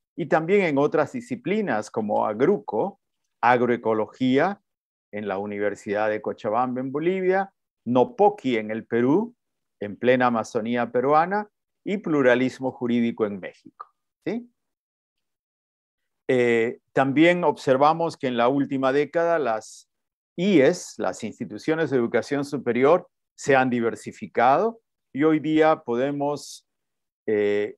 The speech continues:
identificar o construir una tipología de cuatro, de cuatro universidades. Unas de tipo convencional, que son tanto públicas como privadas,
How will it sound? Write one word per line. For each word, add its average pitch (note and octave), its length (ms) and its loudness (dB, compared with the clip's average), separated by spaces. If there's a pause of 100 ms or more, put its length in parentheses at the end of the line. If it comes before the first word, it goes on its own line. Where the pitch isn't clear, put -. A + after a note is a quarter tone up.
(120)
identificar C3+ 1000 4
o A#2 180 2
construir C3 640 -2
una B2 240 -2
tipología A2 800 0
de G#2 220 -4
cuatro, C3 580 0 (420)
de B2+ 200 -4
cuatro B2 920 2 (640)
universidades. G#2+ 1040 -4 (840)
Unas D#3 380 2
de A#2+ 120 -4
tipo B2+ 340 -2
convencional, B2 960 0 (400)
que G#2 100 -8
son F#2+ 280 -10
tanto A2 340 -4
públicas C3 560 -2
como A#2+ 260 -4
privadas, E3+ 680 2